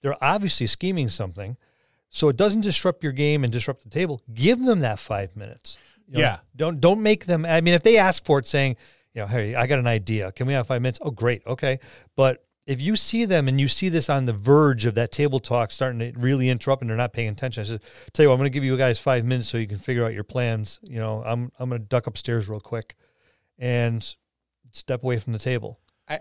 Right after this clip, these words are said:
Speaker 3: I think the other point is the, the D M needs to really take command of his table and not let his table run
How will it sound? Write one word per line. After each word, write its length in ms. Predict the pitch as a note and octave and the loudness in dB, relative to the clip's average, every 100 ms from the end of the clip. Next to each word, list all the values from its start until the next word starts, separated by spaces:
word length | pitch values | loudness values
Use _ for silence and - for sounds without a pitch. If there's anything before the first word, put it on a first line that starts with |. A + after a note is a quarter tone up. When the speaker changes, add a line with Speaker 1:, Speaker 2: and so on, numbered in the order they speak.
| B2 | -10
Speaker 3:
I 60 | C3 | -14
think 260 | - F3 - | -12 -12 -8
the 100 | C3 | -8
other 160 | F3+ | -6
point 360 | - _ A2+ F#2 | -10 _ -10 -8
is 200 | F#2 F2+ | -10 -12
the, 480 | - G2+ F#2+ F2+ E2+ - | -10 -10 -8 -10 -14 -18
the 100 | F#2+ | -14
D 240 | G2 C3 | -6 -6
M 100 | B2+ | -4
needs 260 | G#2 A2+ - | -6 -8 -10
to 280 | G#2 F#2+ F#2 | -12 -12 -10
really 420 | G2+ G2 F#2 F2+ _ _ _ _ _ _ _ - | -10 -10 -12 -16 _ _ _ _ _ _ _ -12
take 280 | B2+ - | -12 -12
command 500 | - G#2+ G#2+ B2+ C3+ G#2 | -14 -12 -6 -4 -4 -8
of 60 | |
his 120 | F2+ | -12
table 360 | - G2+ G2 F#2 | -12 -14 -12 -12
and 120 | F#2+ | -10
not 180 | G#2 A2 | -10 -8
let 140 | A2 G#2+ | -8 -10
his 120 | G2 | -10
table 380 | - G2+ F#2+ F#2 | -10 -12 -10 -12
run 360 | F2+ G#2 F2+ | -6 -6 -8